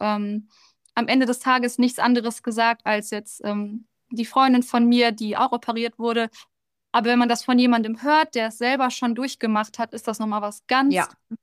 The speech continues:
Speaker 1: anderes. Und das ist einfach, für mich war das ein Gamechanger, muss ich ganz
Speaker 2: Mhm.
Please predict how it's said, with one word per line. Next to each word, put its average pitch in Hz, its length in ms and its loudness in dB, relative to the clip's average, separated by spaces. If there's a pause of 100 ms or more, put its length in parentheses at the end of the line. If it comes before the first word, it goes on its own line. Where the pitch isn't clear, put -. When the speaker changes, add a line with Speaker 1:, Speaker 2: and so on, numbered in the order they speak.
Speaker 1:
anderes. 196 480 -2
Und 214 160 -4
das 214 160 -4
ist 226 120 -6
einfach, 214 440 -2
für - 180 -6
mich 277 440 2 (580)
war 233 180 4
das 226 300 -4 (120)
ein 226 160 -2
Gamechanger, 208 680 -4
muss 220 180 -2
ich 220 140 -6
ganz 247 220 2
Speaker 2:
Mhm. 254 300 4